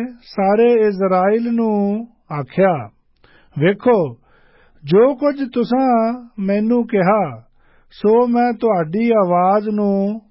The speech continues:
ਸੁਣ ਲਿਆ ਹੈ ਅਤੇ ਇੱਕ ਨੂੰ ਤੁਹਾਡੇ ਉੱਤੇ ਪਾਤਸ਼ਾਹ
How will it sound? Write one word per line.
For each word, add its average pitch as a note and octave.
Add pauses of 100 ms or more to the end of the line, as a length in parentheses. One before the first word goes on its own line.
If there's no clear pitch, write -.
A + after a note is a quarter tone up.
(500)
ਸੁਣ F3
ਲਿਆ F3
ਹੈ A#2+ (880)
ਅਤੇ G#3+ (220)
ਇੱਕ B3
ਨੂੰ A#3+ (120)
ਤੁਹਾਡੇ G3+
ਉੱਤੇ G#3 (500)
ਪਾਤਸ਼ਾਹ F3+